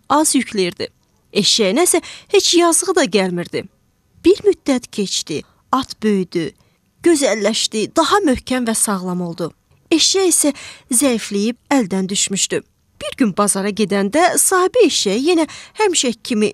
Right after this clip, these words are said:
çox yüklədi. Atın yəhərinə isə cəmi iki kisə bağladı. "Ai, ai, mən daha gedə bilmirəm," deyə eşək zarıldadı. "Bugün çox zəifəm.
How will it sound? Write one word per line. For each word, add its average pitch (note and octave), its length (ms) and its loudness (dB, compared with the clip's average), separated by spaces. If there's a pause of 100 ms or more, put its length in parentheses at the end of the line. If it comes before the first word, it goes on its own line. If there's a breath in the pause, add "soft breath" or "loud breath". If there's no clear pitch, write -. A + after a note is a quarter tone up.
çox F4 260 -4
yüklədi. F3 480 -4 (540)
Atın G4 340 2
yəhərinə G3+ 400 0
isə A#4 240 2
cəmi C4 400 2 (120)
iki A#3+ 280 -6
kisə G#3+ 340 -2
bağladı. F3+ 460 -2 (340)
"Ai, F#4 840 0 (260)
ai, F4 760 4 (380 loud breath)
mən A3 420 2
daha E4+ 400 2
gedə E4 480 0 (100)
bilmirəm," G#4+ 720 4 (320)
deyə A3 380 4 (320 loud breath)
eşək A#3 460 0 (100)
zarıldadı. F#3+ 800 0 (340)
"Bugün D#4 420 4
çox D#4 600 0
zəifəm. - 500 -4